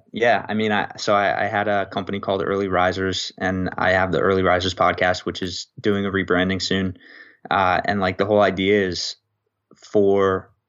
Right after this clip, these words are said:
our entire day, everything's a mess, right? We have responsibilities, we have things coming up, like, everything is sporadic, and, and a lot of us are just going through the motions, and we're going with the flow of the day. But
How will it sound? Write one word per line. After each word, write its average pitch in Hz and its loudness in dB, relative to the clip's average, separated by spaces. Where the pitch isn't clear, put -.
our 117 4
entire 104 0
day, 87 -6
everything's 95 -2
a 92 -6
mess, - -12
right? 95 -2
We 92 -4
have 87 -2
responsibilities, 92 0
we 92 0
have 90 -2
things 98 0
coming 92 -2
up, 85 -2
like, - -4
everything 107 2
is 90 -2
sporadic, 92 0
and, 87 -4
and 95 -8
a 95 2
lot 101 4
of 143 0
us 120 -4
are 104 0
just 98 -6
going 95 -2
through 92 -8
the 85 -6
motions, - -6
and 101 -4
we're 95 -2
going 92 4
with 90 -4
the - -16
flow 95 2
of 87 -2
the 87 -6
day. 87 0
But 95 2